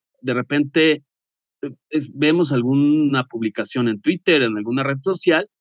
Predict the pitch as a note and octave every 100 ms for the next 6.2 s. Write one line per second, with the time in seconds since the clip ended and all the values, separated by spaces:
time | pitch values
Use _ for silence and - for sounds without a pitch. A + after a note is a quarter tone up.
0 | _ _ _ F#3 G#3 A#3 C#4+ C4 - -
1 | D#3+ D3+ D3 C#3+ C#3 - F#3 A3 G#3 D#3
2 | C#3 A#2+ A2+ G#2 - A#2 D3 - _ _
3 | _ _ B2 C#3 E3+ D3+ F3+ F#3 F#3 -
4 | _ _ D3+ C3 D#3 D#3+ F3 F#3 G3 G3
5 | G3 E3 C#3+ E3 F3 D3+ D3 D3 B2+ C#3+
6 | F3+